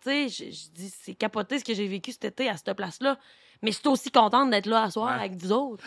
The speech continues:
Speaker 2: Mais je pense que c'est ça aussi
Speaker 1: C'est
Speaker 2: qui
Speaker 1: vrai.
Speaker 2: fait ton, ton... qui fait que c'est le fun d'aller te voir en show, puis là, aller acheter des billets, là. Je pense qu'on parle de tes shows depuis
Speaker 1: Mais il y en a
Speaker 2: quarante
Speaker 1: plus de
Speaker 2: minutes.
Speaker 1: shows, c'est fini.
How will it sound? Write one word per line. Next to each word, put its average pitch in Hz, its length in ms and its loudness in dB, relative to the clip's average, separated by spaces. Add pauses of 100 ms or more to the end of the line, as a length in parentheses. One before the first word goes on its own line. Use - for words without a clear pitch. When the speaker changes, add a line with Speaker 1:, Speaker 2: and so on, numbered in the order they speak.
Speaker 2:
Mais 156 120 2
je - 40 2
pense 240 120 8
que 277 80 -4
c'est 185 60 -2
ça 214 40 2
aussi 208 120 0
Speaker 1:
C'est 226 80 -4
Speaker 2:
qui 208 40 -2
Speaker 1:
vrai. 196 220 2
Speaker 2:
fait 269 60 -4
ton, 131 340 0 (120)
ton... 113 640 -2 (540)
qui - 100 -8
fait 165 120 4
que - 60 -2
c'est 147 100 -4
le - 40 -4
fun 151 200 2
d'aller 127 180 0
te 113 60 -14
voir 127 240 2
en 117 40 0
show, 160 220 0
puis 123 140 -6
là, 131 120 2 (600)
aller 110 180 0
acheter 139 240 -4
des 123 120 -6
billets, 104 300 -4
là. - 60 -12
Je - 80 -14
pense 131 180 -4
qu'on 110 120 -8
parle 123 200 -8
de 113 60 -4
tes 107 140 -12
shows 127 180 -6
depuis 107 560 -8 (340)
Speaker 1:
Mais 220 80 -4
il 220 40 -2
y 220 40 2
en 226 40 0
a 226 80 2
Speaker 2:
quarante 220 40 -6
Speaker 1:
plus - 80 -8
de - 40 -8
Speaker 2:
minutes. 147 60 -12
Speaker 1:
shows, 240 120 -6
c'est - 80 -18
fini. 208 240 -6